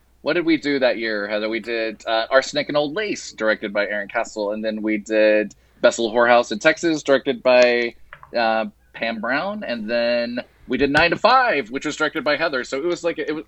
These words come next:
it was a great year last year. In between all of those things, and since I've been in New York, I did some film and T V projects along the way. So, um, you can blink and you'll miss me, see me in some cameos in Thirty Rock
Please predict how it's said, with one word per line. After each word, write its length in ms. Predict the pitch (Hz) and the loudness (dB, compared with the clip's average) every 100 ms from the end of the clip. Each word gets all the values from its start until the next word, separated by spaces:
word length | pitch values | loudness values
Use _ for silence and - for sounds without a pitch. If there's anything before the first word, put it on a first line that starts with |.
| _ | _
it 60 | 156 | -4
was 160 | 156 | -2
a 40 | 156 | -4
great 380 | - 160 180 135 | 0 2 2 0
year 320 | 117 101 90 | -2 -2 -2
last 300 | 101 98 - | -4 -4 -8
year. 200 | 95 80 - - - - | -12 -14 -20 -20 -8 0
In 120 | 185 | 2
between 320 | 208 269 277 | 2 2 4
all 120 | 180 | 6
of 80 | 143 | 6
those 220 | 120 117 | 2 -2
things, 420 | - 107 107 120 - | -2 -4 -4 -8 -6
and 360 | 117 113 110 | -2 -2 -4
since 220 | - 120 117 | -6 -2 0
I've 120 | 101 | 0
been 180 | 110 107 | -2 -2
in 120 | 101 | -4
New 80 | 101 | -4
York, 320 | 101 101 - _ | -4 -4 -6 _
I 80 | 120 | 0
did 220 | 123 113 | 0 -2
some 240 | - 131 120 | 0 0 4
film 240 | 139 131 | 2 2
and 160 | 123 - | -4 -8
T 160 | - | -6
V 160 | 117 120 | -4 -2
projects 480 | - 101 98 92 - | 2 0 0 -6 -6
along 300 | 98 95 98 | -4 -4 -6
the 60 | |
way. 320 | 98 95 95 95 _ _ | -6 -6 -8 -12 _ _
So, 680 | - - 120 113 110 110 110 | -8 2 4 6 4 2 0
um, 300 | 117 113 113 | 0 -2 -4
you 160 | 127 135 | -6 -8
can 640 | - 127 123 120 117 113 104 | -4 -2 0 -2 -4 -6 -8
blink 260 | 123 135 | -6 -4
and 80 | 131 | -4
you'll 100 | 127 | -4
miss 220 | 123 - | -4 -6
me, 280 | 123 120 117 | -4 -4 -4
see 160 | - 127 | -8 -10
me 120 | 123 | -8
in 80 | - | -8
some 120 | 120 | -6
cameos 520 | - 117 117 113 104 | -2 0 2 0 -2
in 100 | 104 | -4
Thirty 280 | - 185 175 | 0 0 4
Rock 420 | 160 139 135 - | 6 6 4 0